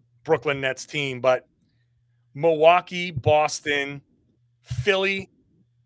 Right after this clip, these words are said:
Miami, that's when you come into the season,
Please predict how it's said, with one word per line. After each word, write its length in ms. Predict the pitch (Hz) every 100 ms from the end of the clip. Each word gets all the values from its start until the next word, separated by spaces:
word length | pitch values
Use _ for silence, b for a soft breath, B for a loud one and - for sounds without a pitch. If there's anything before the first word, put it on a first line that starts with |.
| _
Miami, 800 | 135 160 160 165 175 180 175 175 _ _ _ _ _
that's 480 | 170 190 - - - _ _ _ _ _ _ 147
when 140 | 160
you 60 | 160
come 200 | 202 190
into 180 | 185 180
the 100 | 156
season, 520 | - 165 143 135